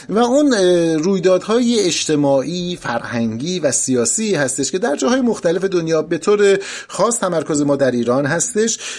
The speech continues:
باعث توسعه و ترویج خرافه و شبه علم می‌شه. روش‌ها و، اه،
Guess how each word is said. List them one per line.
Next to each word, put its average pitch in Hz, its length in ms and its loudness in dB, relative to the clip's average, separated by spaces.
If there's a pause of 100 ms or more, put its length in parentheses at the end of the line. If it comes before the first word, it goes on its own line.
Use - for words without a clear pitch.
(140)
باعث 185 640 2 (220)
توسعه 156 800 2
و 165 120 0
ترویج 131 520 -2
خرافه 131 520 0
و 139 120 2
شبه 175 300 -2
علم 190 300 2
می‌شه. 95 260 -6
روش‌ها 123 720 0
و، 135 40 2
اه، - 680 -2